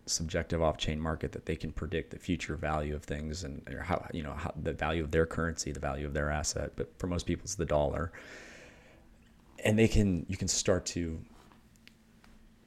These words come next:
see which, you know, the amount of liquidity you provide and the amount of efficiency that you can get out of this, these U-, this amount of U T X Os that you can use to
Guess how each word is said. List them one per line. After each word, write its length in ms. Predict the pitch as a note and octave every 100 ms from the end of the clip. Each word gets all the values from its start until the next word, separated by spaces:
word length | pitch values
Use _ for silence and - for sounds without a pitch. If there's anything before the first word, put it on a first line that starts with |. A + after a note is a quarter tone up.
| -
see 340 | - A#2 G2
which, 400 | E2+ E2+ - - - -
you 120 | E2
know, 240 | - - -
the 100 | -
amount 220 | F2 F2
of 100 | F2
liquidity 440 | F2+ - B2 A2 F2
you 200 | E2+ D#2+
provide 480 | E2+ D#2 D2 C#2 -
and 120 | E2
the 60 |
amount 240 | E2+ E2+ E2
of 220 | E2+ - -
efficiency 560 | F#2 - G2+ F#2+ - F2
that 120 | D#2+
you 140 | D#2 E2
can 160 | F2
get 140 | E2 E2+
out 100 | E2
of 120 | F2+
this, 260 | F#2+ - E2+ -
these 280 | F2 G2+ F#2
U-, 120 | F#2 F2 -
this 160 | G2
amount 240 | F2 F2 F2
of 100 | E2+
U 120 | E2+
T 180 | - E2
X 180 | E2 F2
Os 380 | E2+ D#2 -
that 280 | - E2+ - -
you 160 | - E2+
can 300 | - D#2+ E2
use 280 | D#2+ D#2+ -
to 420 | - D#2+ D#2+ D#2+